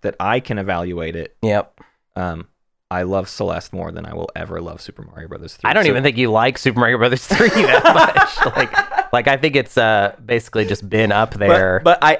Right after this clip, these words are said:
Speaker 1: I think I owe it to you to, to, to hash this out more then, because I, I, I've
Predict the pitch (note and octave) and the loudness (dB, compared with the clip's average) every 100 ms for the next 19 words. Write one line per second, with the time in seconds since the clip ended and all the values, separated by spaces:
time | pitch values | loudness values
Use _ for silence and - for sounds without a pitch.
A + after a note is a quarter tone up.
0 | - C#3 C#3 E3+ D#3+ - - C3+ - C#3 | 4 4 4 0 0 -4 2 2 6 8
1 | C#3 A#2+ B2 A2+ E3+ D#3 C3 A2+ - - | 8 6 -2 4 6 6 6 4 2 0
2 | A2+ G2+ - A2 A2 G2+ G2+ - G2+ G2+ | 0 0 0 0 0 -2 -4 -6 -4 -2
3 | F2+ F#2 F2+ E2 F2 D#2 F#2+ G#2 - F#2 | -2 -4 -6 -8 -10 -14 -12 -8 -4 -2
4 | F2 F#2+ A2+ - A2+ B2 A2 | 0 0 0 2 2 2 -2